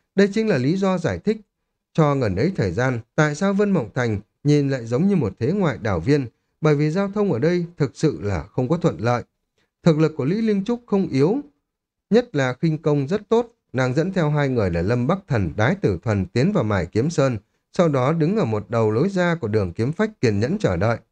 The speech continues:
Mặt trăng u ám, gió cao, tiếng kêu của ma thú trong núi không ngừng vang vọng bên tai. Nửa đêm canh ba, rừng rậm núi sâu. Không phải là có quỷ đấy chứ? Lâm Bắc Thần có chút sợ sệt.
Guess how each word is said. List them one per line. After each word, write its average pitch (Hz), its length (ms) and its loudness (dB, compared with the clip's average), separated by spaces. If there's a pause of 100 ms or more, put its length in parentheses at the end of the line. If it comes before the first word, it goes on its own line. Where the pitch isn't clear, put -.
(600)
Mặt 139 220 2
trăng 143 240 0
u 135 180 0
ám, 131 340 -2 (120)
gió 127 280 0
cao, 131 280 0 (280)
tiếng 202 140 2
kêu 220 140 2
của 135 140 -4
ma 185 260 0
thú 190 200 -2
trong 202 200 0
núi 175 260 2
không 196 200 0
ngừng 85 220 -2
vang 120 220 -2
vọng 120 220 0
bên 131 180 0
tai. 131 340 0 (380)
Nửa 147 140 4
đêm 202 220 0
canh 202 220 -4
ba, 196 360 0
rừng 110 280 -2
rậm 110 240 -2
núi 120 200 0
sâu. 139 320 0 (380)
Không 135 240 0
phải 92 240 -4
là 101 320 0 (100)
có 202 160 -2
quỷ 113 240 2
đấy 143 140 0
chứ? 226 140 2 (560)
Lâm 214 180 2
Bắc 123 180 -2
Thần 123 220 -2
có 175 100 -2
chút 247 220 -4
sợ 123 240 -2
sệt. 120 220 0